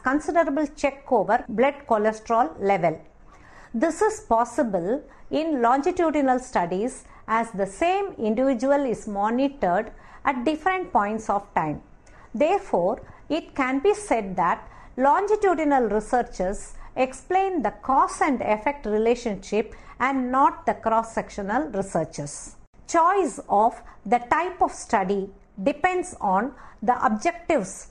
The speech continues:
of the study. In case a study is taken to assess the benefits of jogging,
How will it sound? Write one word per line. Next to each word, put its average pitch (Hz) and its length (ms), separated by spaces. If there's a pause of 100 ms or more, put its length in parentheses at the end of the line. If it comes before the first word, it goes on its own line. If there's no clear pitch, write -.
(120)
of 233 180 (120)
the 233 100
study. 175 440 (600)
In 392 300
case 226 420 (220)
a 254 100
study 302 640
is - 140
taken 285 560 (480)
to 233 240
assess 330 400
the 190 160
benefits 247 600
of 185 280
jogging, 196 540